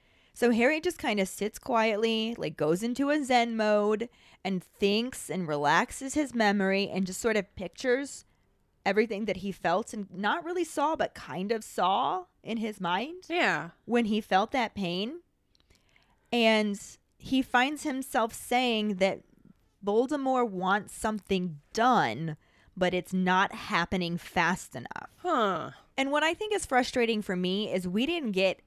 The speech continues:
Speaker 1: anything like this in the movies.
Speaker 2: No, <laughs> oh God, not. <laughs> Not even a little bit.
Speaker 1: They did nothing to set up the connection between them except for a few weird dreams.
Speaker 2: That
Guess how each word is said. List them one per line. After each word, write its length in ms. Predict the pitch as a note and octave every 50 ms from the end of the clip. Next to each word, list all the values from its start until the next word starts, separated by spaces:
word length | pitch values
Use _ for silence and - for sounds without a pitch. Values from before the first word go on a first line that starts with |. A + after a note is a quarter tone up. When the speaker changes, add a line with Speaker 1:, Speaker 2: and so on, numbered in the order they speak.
| _ _ -
Speaker 1:
anything 760 | F#3+ G3+ A#3+ C#4+ D4+ B3+ G3+ E3+ E3 E3+ F#3 D#3 D3 D3+ D3
like 220 | D3 C#3+ D3 D3+
this 220 | - D#3 D3+ - -
in 100 | - -
the 60 | -
movies. 640 | D3 D3+ D3 C3 - C2 - - - - - - - - _ _ _ -
Speaker 2:
No, 320 | - A3 A3 A3 G#3+ - -
<laughs> 40 |
oh 380 | A#3+ C4 A#3+ G3+ B3+ A#3 G3 E3+ -
God, 280 | - G3+ F#3 F3+ F3
not. 280 | C#3 C#3 C#3+ C#3+ D#3 - - - G4+
<laughs> 120 | - -
Not 200 | A4 G4 - -
even 280 | D#4 D4+ - - A3+ - -
a 100 | G3 A3
little 460 | G#3+ A3 G#3 G#3 G3+ G3+ G3+ F#3+ F#3
bit. 380 | F#3+ F#3 F3+ F3+ F3 F3 - -
Speaker 1:
They 240 | G3 G3+ C4+ F4+ F#4+
did 300 | - D#4+ D4 B3 G#3 - - -
nothing 840 | F#3 G3 G3 G3 G3 G3 G#3 A3+ - G#3 F3+ D3 B2+ C3+ B2 D3 - -
to 140 | - A3
set 320 | G3 - - G#3 G3 F#3+ -
up 320 | - D#3+ E3 E3 E3 - _ _ _ _
the 140 | - F#3+ G3+
connection 640 | F#3 - A3+ F#3+ F3+ D#3+ F3 - - - B3 C4 C4+ A#3+
between 460 | B3+ - - - - F#3 G3 G#3+ A#3+
them 260 | C4+ C#4+ D4+ D#4 D4 - -
except 520 | G#3+ G#3 - - - - A3 F3+ - -
for 380 | - G3+ F#3 F#3 F3+ F3 E3 -
a 120 | - F#3+
few 320 | - - - F#3+ G#3 A3 A3
weird 480 | G#3 F3+ F3 F#3 F#3 F3+ F#3 G3 F#3+
dreams. 560 | E3 D#3+ E3+ F3 D#3 C3 - - - - - C4
Speaker 2:
That 160 | G#4+ G#4